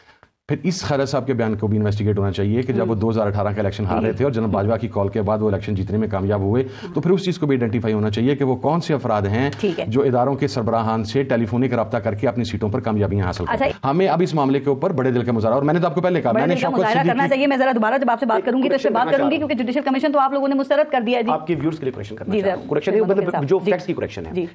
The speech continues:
Speaker 3: एक जो खत लिखा है, वो सुप्रीम कोर्ट को नहीं, Supreme
Speaker 2: Judicial
Speaker 3: Judicial
Speaker 2: काउंसिल को
Speaker 3: काउंसिल को
Speaker 2: लिखा
Speaker 3: लिखा
Speaker 2: है।
Speaker 3: गया है,
Speaker 2: जी,
Speaker 3: पहली
Speaker 2: हाँ।
Speaker 3: चीज। और दूसरी चीज है, शौकत सिद्दीकी साहब वाले मामले में Supreme Court ने ये नहीं कहा, उन्होंने ये कहा है, क्योंकि inquiry के बगैर उनको बरतरफ कर दिया गया था,
Speaker 2: हम्म।
Speaker 3: लिहाजा उनको बहाल किया जाता है, उनके इल्जामात की तहकीकात नहीं हुई,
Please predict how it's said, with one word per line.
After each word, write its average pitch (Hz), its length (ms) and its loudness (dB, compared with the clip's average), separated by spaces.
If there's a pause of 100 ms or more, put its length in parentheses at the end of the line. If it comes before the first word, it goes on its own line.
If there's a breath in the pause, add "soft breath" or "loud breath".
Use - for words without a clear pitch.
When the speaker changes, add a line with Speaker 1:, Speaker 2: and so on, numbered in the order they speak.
(120)
Speaker 3:
एक 175 240 2 (120)
जो 143 120 -2
खत 143 260 -6
लिखा 135 200 -4
है, 151 100 0
वो 147 100 -2
सुप्रीम 131 280 -4
कोर्ट 127 220 -6
को 127 100 -2
नहीं, 139 160 -2
Supreme 127 320 -4
Speaker 2:
Judicial 170 240 -6
Speaker 3:
Judicial 220 180 0
Speaker 2:
काउंसिल 180 220 0
को - 20 -6
Speaker 3:
काउंसिल 147 200 -2
को 170 60 -2
Speaker 2:
लिखा 160 160 -2
Speaker 3:
लिखा - 0 -
Speaker 2:
है। 151 60 -2
Speaker 3:
गया 143 80 0
है, 139 40 0
Speaker 2:
जी, - 40 -18
Speaker 3:
पहली 123 140 0
Speaker 2:
हाँ। - 60 -4
Speaker 3:
चीज। 160 180 -4 (340 loud breath)
और 147 60 2
दूसरी 143 220 -2
चीज 165 100 2
है, 190 60 4
शौकत 147 280 -2
सिद्दीकी 139 260 -4
साहब 160 140 -2
वाले 156 100 0
मामले 120 200 0
में 147 100 -2
Supreme 143 260 -6
Court 139 240 -4
ने 151 80 -4
ये 127 300 -2
नहीं 127 220 0
कहा, 101 240 -2 (340 loud breath)
उन्होंने 185 180 2
ये 160 240 2
कहा 123 280 0
है, 131 180 0
क्योंकि 220 340 -2
inquiry 156 400 0
के 170 100 -2
बगैर 139 240 0
उनको 160 160 -4
बरतरफ 120 320 -4
कर 175 120 0
दिया 185 160 0
गया 180 140 2
था, 202 300 -2
Speaker 2:
हम्म। 196 160 -4 (100)
Speaker 3:
लिहाजा 143 400 0
उनको 180 280 0
बहाल 117 220 -2
किया 156 140 -2
जाता 151 200 0
है, 190 60 4
उनके 175 220 0
इल्जामात 135 320 0
की 190 80 -8
तहकीकात 151 400 -6
नहीं 107 140 -8
हुई, 82 160 -12